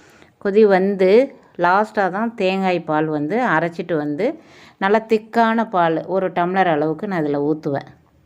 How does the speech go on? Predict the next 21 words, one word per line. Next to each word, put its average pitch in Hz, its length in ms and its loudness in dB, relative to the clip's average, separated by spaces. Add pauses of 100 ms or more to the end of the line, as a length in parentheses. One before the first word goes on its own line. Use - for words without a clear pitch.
(640)
சூப்பரா 254 480 4
இருக்குங்க. 185 400 -4
நீங்க 185 220 -6
செய்து 190 380 -4
பார்த்துட்டு 165 340 -2
சொல்லுங்க. 170 800 0
அருமையா 175 540 0
இருக்கும். 175 300 -2
அந்த, 160 540 2 (400)
அ, 175 140 0
வெஜிடபிள்லாம் 208 800 2
வந்து 196 320 -2
குயிக்கா 220 500 4
வந்து 160 880 0 (560)
வெந்து 208 420 2
வந்துரும் 170 360 2
நமக்கு. 147 400 -2 (460)
ஏன்னாக்கா 202 500 2
வந்து 202 320 2
அது 208 220 2
அப்படியே, 196 300 0